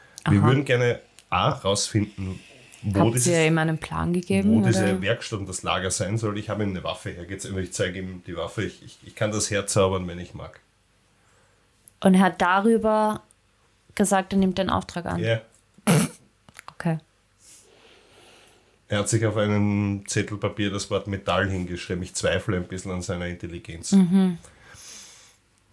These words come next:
Speaker 1: Ähm, also, wir wollen rausfinden, wo diese Werkstatt ist.
Speaker 2: Mhm.
Speaker 1: Irgendwo außerhalb von Waterdeep,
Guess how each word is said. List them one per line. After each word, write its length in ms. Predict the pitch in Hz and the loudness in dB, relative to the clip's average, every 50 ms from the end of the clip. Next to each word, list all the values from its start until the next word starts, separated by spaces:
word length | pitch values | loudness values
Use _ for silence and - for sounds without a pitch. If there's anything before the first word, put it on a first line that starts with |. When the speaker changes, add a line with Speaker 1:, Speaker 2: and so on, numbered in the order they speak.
| - - - - - - - - - - - - - - - - - - - _ _ - - 127 - - | -20 -20 -20 -20 -20 -20 -20 -20 -20 -20 -20 -20 -20 -20 -20 -20 -20 -20 -20 _ _ -8 -8 -8 -2 2
Speaker 1:
Ähm, 640 | 120 110 110 110 107 107 104 104 107 107 104 - - _ _ _ - - - - - - _ _ _ _ _ _ _ _ _ _ - - - | 2 4 4 4 4 4 2 0 0 -2 -4 -6 -10 _ _ _ -20 -20 -20 -20 -20 -20 _ _ _ _ _ _ _ _ _ _ -20 -10 0
also, 300 | - 120 104 98 90 87 98 | 2 2 4 4 2 0 0
wir 80 | 104 | 0
wollen 140 | 98 110 107 | 0 2 2
rausfinden, 480 | 101 101 113 - - 139 - - 110 107 | 2 2 2 2 2 0 0 0 -2 0
wo 100 | 107 110 | 2 2
diese 220 | 120 123 117 117 92 | 2 2 2 2 2
Werkstatt 460 | 101 104 - - - - 92 90 92 | 2 0 0 -2 -4 -4 -2 -2 0
ist. 340 | 95 120 - - - - - | -2 -2 -2 -4 -6 2 4
Speaker 2:
Mhm. 420 | 196 185 160 180 190 190 190 185 - - _ _ _ _ - _ _ _ _ _ _ _ _ _ _ _ - - _ _ | 4 4 6 4 4 4 2 0 -4 -12 _ _ _ _ -20 _ _ _ _ _ _ _ _ _ _ _ -20 -20 _ _
Speaker 1:
Irgendwo 260 | - 117 123 120 117 | 6 6 8 8 8
außerhalb 380 | 92 87 98 - 135 113 98 - | 6 6 4 4 2 0 0 -2
von 160 | - 107 92 | -2 -2 -2
Waterdeep, 480 | 87 87 - - - - - 110 - | -2 -2 -2 -2 -2 -2 -4 -8 -8